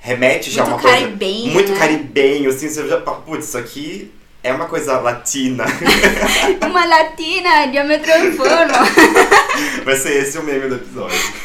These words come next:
Speaker 1: Eu gosto que o, na verdade, eu não sei se eu gosto.
Speaker 2: Do quê?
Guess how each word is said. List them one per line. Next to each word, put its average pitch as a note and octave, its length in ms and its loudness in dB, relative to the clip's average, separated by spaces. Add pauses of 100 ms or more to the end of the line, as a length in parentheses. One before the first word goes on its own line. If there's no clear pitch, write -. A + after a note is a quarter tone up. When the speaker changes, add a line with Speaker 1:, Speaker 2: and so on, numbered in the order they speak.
(2000)
Speaker 1:
Eu - 80 -6
gosto - 220 -4
que D#3 100 -12
o, A2 480 -6 (260)
na D3 80 -10
verdade, E3 220 -4
eu F3 40 -8
não F#3+ 80 -10
sei A2+ 300 -8
se - 100 -14
eu G2 60 -10
gosto. - 420 -10 (300)
Speaker 2:
Do G3+ 140 -14
quê? - 260 -16